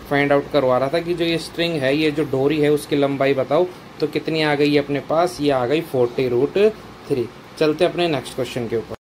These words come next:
नेक्स्ट क्वेश्चन बड़ा ही अच्छा क्वेश्चन है, क्या कहता है, "A वन पॉइंट टॉल मीटर बॉय।" अब देखो मैंने ये बना लिया एक ए से B, कितना है, वन पॉइंट फ़ाइव मीटर का एक बॉय है, ठीक है,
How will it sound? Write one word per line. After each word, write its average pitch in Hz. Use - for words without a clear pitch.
नेक्स्ट -
क्वेश्चन 185
बड़ा 175
ही 175
अच्छा 175
क्वेश्चन 143
है, 143
क्या 185
कहता 151
है, 165
"A 202
वन 190
पॉइंट 202
टॉल 214
मीटर 208
बॉय।" 135
अब 160
देखो 180
मैंने 185
ये 202
बना 165
लिया 135
एक 160
ए 175
से 185
B, 147
कितना 175
है, 156
वन 185
पॉइंट 180
फ़ाइव 175
मीटर 170
का 165
एक 151
बॉय 127
है, 98
ठीक 190
है, 160